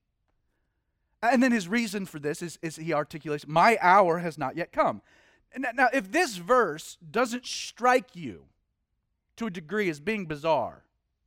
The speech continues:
little experiment. Next time your mother calls you and asks you to do something for her, just call her woman.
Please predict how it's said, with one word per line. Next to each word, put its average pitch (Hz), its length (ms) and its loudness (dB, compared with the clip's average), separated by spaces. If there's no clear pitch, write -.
little 156 200 -6
experiment. 135 520 -10
Next 226 360 -2
time 269 340 2
your 247 280 0
mother 226 460 2
calls 214 520 -4
you 90 260 -16
and 175 140 -4
asks 214 480 2
you 233 140 -6
to 202 100 -8
do 208 240 -6
something 190 400 -8
for 277 340 -2
her, 147 280 -4
just - 320 -6
call 285 240 4
her 226 160 2
woman. 180 480 0